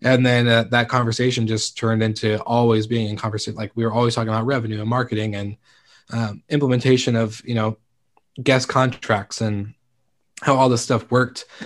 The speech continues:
uh, on V R B O and Airbnb and, and trying to get direct bookings and all this other stuff.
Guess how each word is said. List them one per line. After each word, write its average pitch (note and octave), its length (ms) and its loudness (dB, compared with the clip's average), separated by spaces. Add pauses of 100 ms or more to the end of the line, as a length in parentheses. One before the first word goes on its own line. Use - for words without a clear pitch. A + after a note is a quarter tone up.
(180)
uh, A#2 340 0
on A#2 160 0
V A#2+ 140 2
R A#2 80 4
B A2+ 180 0
O G#2+ 200 2
and G#2 100 -4
Airbnb A2 720 0
and, G#2 260 -6
and A2 220 -4
trying A2+ 160 0
to A2 80 0
get A2 180 -6
direct G#2+ 300 -2
bookings G#2 460 -6
and A2 80 -4
all A2 80 -2
this G#2+ 120 -6
other G#2 140 -8
stuff. A#2 360 -2